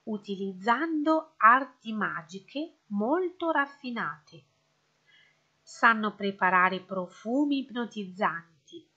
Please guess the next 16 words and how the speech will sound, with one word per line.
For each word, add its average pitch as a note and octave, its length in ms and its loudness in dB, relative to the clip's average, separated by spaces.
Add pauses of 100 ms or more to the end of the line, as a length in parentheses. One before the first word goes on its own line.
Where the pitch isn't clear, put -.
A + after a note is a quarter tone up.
che A3 120 -10
indossano G3+ 840 2
loro F#3+ 260 0
stesse, - 640 -4 (580)
oppure A#3 800 0 (360)
possono G#3 520 2
esibirsi B3+ 1000 -2
in A3 120 -4
antichi A3 680 -4
e C#4 60 -2
graziosi G#3 720 -6
balli, E3 580 -4 (120)
incantando C4+ 1200 -4 (180)
chi A#3+ 220 -12
le B3+ 180 -4
guarda. E3 520 -10